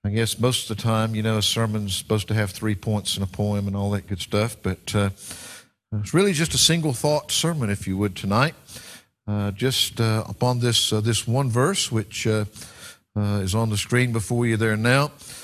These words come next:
Uh, "For unto you is born this day in the city of David a Savior,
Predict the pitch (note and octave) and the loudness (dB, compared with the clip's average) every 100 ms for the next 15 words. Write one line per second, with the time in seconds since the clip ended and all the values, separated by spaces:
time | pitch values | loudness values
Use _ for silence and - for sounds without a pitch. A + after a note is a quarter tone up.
0 | - _ G#2 G2+ G2+ A#2 B2+ B2 - F#3 | -20 _ -4 -2 -2 2 2 2 4 4
1 | F#3 E3 C3+ D#3 E3 E3 C3 F#3+ - G#3 | 4 4 2 2 2 2 2 2 4 2
2 | C#3+ D2 - - - _ _ _ _ _ | 2 -4 -14 -20 -20 _ _ _ _ _
3 | _ A2 G#2 - C#3 C3 A2+ D3 C3 C#2+ | _ -2 0 0 0 0 2 2 2 -4
4 | - - - _ _ _ _ _ _ _ | -14 -20 -20 _ _ _ _ _ _ _
5 | G#2 - E3+ C#3 - - G#2 | -4 2 2 2 -2 -12 -16